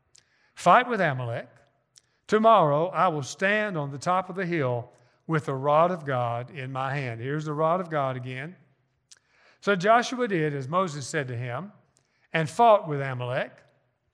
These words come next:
And Moses, Aaron, and Hur went up to the top of the hill. And so it was,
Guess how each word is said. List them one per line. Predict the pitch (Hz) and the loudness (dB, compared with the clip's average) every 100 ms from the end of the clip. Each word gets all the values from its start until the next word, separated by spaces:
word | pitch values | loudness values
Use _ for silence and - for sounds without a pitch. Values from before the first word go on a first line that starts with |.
| _ _ _ _ - | _ _ _ _ -4
And | 156 | 0
Moses, | 165 214 233 214 226 190 | 4 4 4 -2 -12 -4
Aaron, | 185 180 196 202 175 | 2 2 2 -2 -8
and | 143 | -8
Hur | 135 208 190 135 170 - _ _ _ _ _ | -2 2 2 0 -6 -12 _ _ _ _ _
went | 165 214 | 0 2
up | 202 208 | 2 0
to | 165 | -4
the | 156 | -6
top | 151 147 143 | -2 0 -2
of | 156 | -6
the | |
hill. | 160 262 220 104 _ _ _ _ _ _ _ _ - | -8 -6 -8 -12 _ _ _ _ _ _ _ _ -4
And | 160 | -2
so | - 220 | 2 2
it | 226 | 2
was, | 170 143 123 - - | 2 0 -2 -8 -20